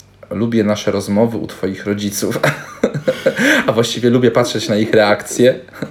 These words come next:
Ja, bo oni, oni strasznie nie lubią, mm, patrzeć, jak my dyskutujemy. Właściwie słuchać tego, jak my dyskutujemy na różne <laughs> tematy. E, i wtedy mam właśnie wrażenie, że nas spakują i powiedzą, że mamy, <laughs> że mamy wyjeżdżać. E,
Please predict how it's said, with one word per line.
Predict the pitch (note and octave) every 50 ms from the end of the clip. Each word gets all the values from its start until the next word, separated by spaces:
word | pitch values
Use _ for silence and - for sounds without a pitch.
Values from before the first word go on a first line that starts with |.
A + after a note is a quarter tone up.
| - - C3 - - F#3+ A#3 B3 A#3+ A3 G3 - - - E3 E3+ E3+ - - -
Ja, | B2 A2+ G#2+ G#2+ F2+ G#2+ G#2+ G#2 G2+
bo | G2+ A2+
oni, | A#2 A#2+ A#2+ A#2 G#2+ A2+ - - -
oni | - A2 A2
strasznie | A2+ - B2 B2 - - A#2+
nie | A2+ A2+
lubią, | A2+ A2 A2+ A2 A2 A2 - - - -
mm, | A2+ G#2+ G#2 G#2 G2+
patrzeć, | - B2 B2 - - A2 -
jak | A2+ - -
my | A2+ A2
dyskutujemy. | G#2+ G#2+ - - A#2+ - B2+ A#2+ G#2+ G2+ G2+ G#2 A2 C3 D3 - -
Właściwie | - - - A#2+
słuchać | - - C3 A#2+ A#2+ G#2+ - -
tego, | - G2+ G2+
jak | G#2+ G2 - -
my | G#2
dyskutujemy | - - - - A2 G#2 G#2 G#2 G2 G2 G2+
na | G2+ G2+
różne | G2+ G#2 G2+ - A2 -
<laughs> | - A2
tematy. | G#2 G2+ F#2+ F#2 - F#2+ G2+ - - - - - - - - - - - - - -
E, | - A2 G#2+ -
i | -
wtedy | - - C3+ B2+
mam | A#2+ A#2+ A2+ G#2+
właśnie | A#2 A#2 - B2 A2+
wrażenie, | A2+ A2+ A2 A#2+ A2+ A2+ A2+
że | G#2 - G#2+
nas | G2+ G#2 G2+ -
spakują | - - - D3+ D3+ - C#3 C3 B2
i | B2 A#2
powiedzą, | B2 A#2 A#2 A#2+ A2+
że | A2 A#2
mamy, | G#2+ G2+ G2+ G2+ G#2 G#2 G#2 - F3 E3 D3 - - C3 - - -
<laughs> | - - - - - - - - - - -
że | G2
mamy | F2+ F2+ G2+ G#2 G2+
wyjeżdżać. | G2+ G#2+ G#2+ G#2+ G2+ G#2 A2 A2+ G#2+ F#2+ F2+ F2 - - - - - - - - - - - - G#3 - - - - - - - -
E, | - G2 F#2+ F#2 F#2+ F#2+ F#2 F#2+ F#2 F#2 F#2+ F#2+ F#2+ F#2+ F#2+ F#2+